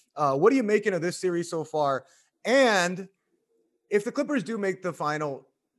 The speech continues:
do you think they'll get an uptick in support locally in Los Angeles, or is it still gonna be like, "Yo, dude, we don't wanna see this"?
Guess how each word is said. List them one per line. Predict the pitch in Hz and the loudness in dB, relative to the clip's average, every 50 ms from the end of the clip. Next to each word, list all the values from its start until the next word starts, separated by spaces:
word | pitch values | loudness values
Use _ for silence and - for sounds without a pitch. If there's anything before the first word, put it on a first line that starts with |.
| _ _ _ - 147 131 - | _ _ _ -20 -20 -16 -12
do | 165 | -8
you | 165 190 | -8 -6
think | - - 202 202 | -6 -6 -8 -8
they'll | 190 | -6
get | 170 185 165 | -6 -4 -6
an | 160 | -4
uptick | 131 131 143 - - 170 - 151 | -6 -8 -8 -6 -8 -8 -6 -6
in | 135 120 | -8 -10
support | - 117 - - 135 156 175 175 - | -10 -12 -8 -4 -2 -2 -2 -4 -4
locally | 139 165 170 170 185 185 185 | -4 -4 -2 0 0 0 0
in | 180 175 | 0 -2
Los | 170 165 170 - | -4 -6 -6 -6
Angeles, | 165 165 160 151 165 156 151 147 | -8 -8 -6 -4 -2 -2 -2 -2
or | 120 120 | -4 -4
is | 120 127 | -4 -4
it | 120 - | -8 -8
still | - - 151 143 | -4 -2 -2 -2
gonna | 131 135 | -2 -2
be | 123 107 127 | -2 -2 -2
like, | 120 117 113 104 | -2 -2 -2 0
"Yo, | 139 127 117 | 0 0 0
dude, | 101 123 120 110 | 0 -2 -4 -2
we | 131 139 | -2 -2
don't | 131 113 | -2 -4
wanna | 110 110 104 | -4 -6 -8
see | - - 117 | -8 -8 -10
this"? | 95 76 71 - - | -10 -10 -14 -18 -20